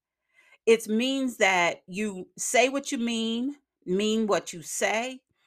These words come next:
and you lay out a roadmap in order to get you to where you're gonna go. Now, yes, it's very important that you have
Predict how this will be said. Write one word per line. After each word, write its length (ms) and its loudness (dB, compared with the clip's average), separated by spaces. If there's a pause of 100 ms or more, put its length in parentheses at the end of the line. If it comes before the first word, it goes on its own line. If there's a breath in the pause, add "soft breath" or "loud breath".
(260)
and 240 0
you 240 2
lay 280 2
out 200 2
a 40 2
roadmap 840 0 (580)
in 220 0
order 260 4
to 160 -10
get 360 -2
you 80 -8
to 80 -4
where 240 -4
you're 160 -8
gonna 240 -6
go. 440 -8 (1000 loud breath)
Now, 180 2
yes, 560 0 (100)
it's 180 -4
very 680 2
important 680 -4
that 260 0
you 180 -8
have 500 -4